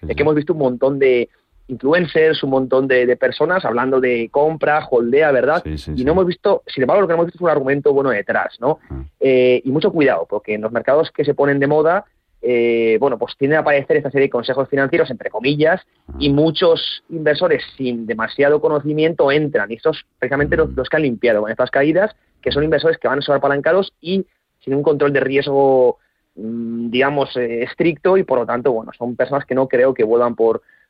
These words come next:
Speaker 1: por, por Bitcoin, por lo menos en el corto plazo, debido a la, al dolor que provoca, ¿no?, este tipo de, de, de caídas, así que, bueno, mucho cuidado.
Speaker 2: Todo, todo cogerlo con, con
Speaker 1: Ujú.
Speaker 2: pinzas, desde luego. Oye, ¿y puede convivir una, mm,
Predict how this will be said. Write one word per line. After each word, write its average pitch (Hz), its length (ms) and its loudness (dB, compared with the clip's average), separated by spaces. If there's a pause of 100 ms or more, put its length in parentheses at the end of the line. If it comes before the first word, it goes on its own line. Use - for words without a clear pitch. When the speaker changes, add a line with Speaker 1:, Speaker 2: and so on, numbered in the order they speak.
(100)
Speaker 1:
por, 123 260 2
por 127 180 0
Bitcoin, 147 640 0
por 135 140 0
lo 127 60 0
menos 175 160 -2
en 175 80 0
el 135 120 0
corto 131 260 0
plazo, 127 300 0
debido 113 320 -2
a - 40 -2
la, 104 220 -2
al - 400 -2
dolor 131 300 2
que 151 100 0
provoca, 123 400 0
¿no?, 113 80 -8
este - 160 -16
tipo 110 260 0
de, 98 300 -4 (420)
de, 113 280 2
de 110 120 2
caídas, 120 460 2
así 104 160 -14
que, - 100 -12
bueno, 117 200 -4
mucho 127 240 -2
cuidado. 95 400 -2
Speaker 2:
Todo, 82 300 -4
todo 85 420 -4
cogerlo 85 500 -6
con, 78 480 -2
con - 180 -6
Speaker 1:
Ujú. 127 80 -4
Speaker 2:
pinzas, 87 360 -2
desde 85 220 -6
luego. 92 280 0
Oye, 104 200 0
¿y 92 160 -2
puede 101 300 -2
convivir 123 500 0
una, 117 580 2
mm, 101 240 -2